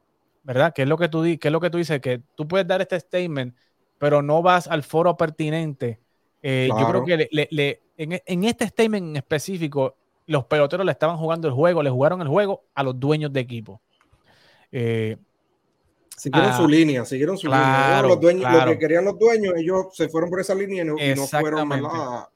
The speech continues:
Speaker 2: a lo que debería corresponder en ese particular.
Speaker 1: Y que conste, yo estoy a favor de los peloteros, ¿verdad? Yo, y yo sé que Avi también está a favor de los
Speaker 2: Claro.
Speaker 1: peloteros. Nosotros no estamos a favor de los dueños. Eh,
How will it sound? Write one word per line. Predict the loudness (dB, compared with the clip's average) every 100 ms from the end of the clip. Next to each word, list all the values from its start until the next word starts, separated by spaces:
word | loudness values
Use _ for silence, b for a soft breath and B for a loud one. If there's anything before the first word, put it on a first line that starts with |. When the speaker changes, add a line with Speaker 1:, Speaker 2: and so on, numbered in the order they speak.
| _ _
Speaker 2:
a | -6
lo | -6 -4
que | -4
debería | -2 -2 0 0
corresponder | 0 -2 -4 -6 -6 -4 -4 -6
en | -8 -8
ese | -8
particular. | -8 -10 -12 -14 -10
Speaker 1:
Y | -10
que | -4 -4
conste, | -2 -4 -2 -6 -4
yo | -4 -4
estoy | -4 -4
a |
favor | -2 -2
de | -2
los | -4
peloteros, | -4 -4 -2 -4 -4 -8 _ _
¿verdad? | _ -8 -6 -8 -10
Yo, | -12 -14 -8
y | -4 -2
yo | -2
sé | -4
que | -2
Avi | -2 -2
también | -6 -8 -8
está | -8 -4
a | -4
favor | -4 -4
de | -4
los | -4
Speaker 2:
Claro. | 0 2
Speaker 1:
peloteros. | 2 0 0 0 -4 -12 _
Nosotros | -14 -8 -6
no | -4
estamos | -4 -4
a | -2
favor | -2 -2
de | -2
los | -2
dueños. | -4 -4 -4 -6 -6 -10 b b b b _
Eh, | -2 0 0